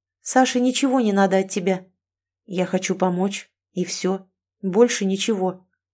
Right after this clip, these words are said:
Не бойся, Яна, я не заберу ребенка. Мне можно доверять». Забирает у меня эти шахматы, когда я едва стою на ногах. Я и правда боюсь.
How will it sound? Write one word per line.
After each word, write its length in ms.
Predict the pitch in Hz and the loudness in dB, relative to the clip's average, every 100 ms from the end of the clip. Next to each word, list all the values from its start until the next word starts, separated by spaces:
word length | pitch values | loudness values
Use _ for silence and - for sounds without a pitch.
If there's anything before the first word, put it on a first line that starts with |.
| _ | _
Не 160 | - 196 | -4 -2
бойся, 360 | 190 214 202 185 | 4 4 4 0
Яна, 420 | 180 185 175 - _ _ | -2 -2 -4 -14 _ _
я 180 | 185 202 | -2 0
не 120 | 208 | 2
заберу 400 | 202 208 233 247 | 0 2 2 2
ребенка. 640 | 196 180 208 185 180 180 _ _ _ | 0 -2 -2 -2 -6 -14 _ _ _
Мне 220 | 196 202 226 | -4 -2 0
можно 380 | 240 233 196 | 2 0 -2
доверять». 560 | 190 190 202 190 180 - _ _ _ _ _ _ _ _ | -2 0 2 0 -2 -12 _ _ _ _ _ _ _ _
Забирает 680 | 190 202 190 208 190 185 190 | -2 0 2 4 4 2 -2
у 40 | |
меня 280 | 185 185 180 | -2 0 -2
эти 140 | 175 | -4
шахматы, 680 | 185 - 220 214 185 190 180 _ _ | -6 -2 -2 -4 -8 -8 -14 _ _
когда 300 | - 185 185 | -4 -2 0
я 180 | 185 190 | 2 0
едва 320 | 185 185 202 | 0 -2 2
стою 380 | 180 - 185 185 | 2 0 -2 0
на 100 | 185 | -2
ногах. 500 | 180 175 175 165 - _ _ _ _ _ _ - | -4 -4 -6 -8 -18 _ _ _ _ _ _ -6
Я 240 | 185 190 | 0 0
и 60 | 190 | 0
правда 440 | - 202 196 190 | 0 0 0 -2
боюсь. 560 | 185 208 202 202 - | -2 -2 -2 -4 -4